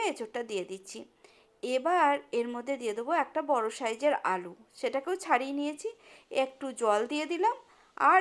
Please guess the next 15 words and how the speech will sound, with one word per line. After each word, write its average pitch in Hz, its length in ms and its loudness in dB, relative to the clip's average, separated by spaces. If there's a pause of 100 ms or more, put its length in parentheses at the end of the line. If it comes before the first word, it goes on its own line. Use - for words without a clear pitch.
দিয়ে 269 180 -2
দেবো 262 220 -2 (140)
একটুখানি 277 580 -6 (100)
হলুদ 220 340 -6
গুঁড়ো, 254 260 -4 (600)
দিয়ে 247 240 -6 (480)
এটা 233 220 -4 (100)
একটা 311 200 -2 (440)
সিটি 254 320 -6
মারবো, 175 340 -6 (340)
একটা 330 380 2
নয়, 339 240 4 (300)
তিন 302 220 -4
চারটে 302 320 0
সিটি 359 340 -4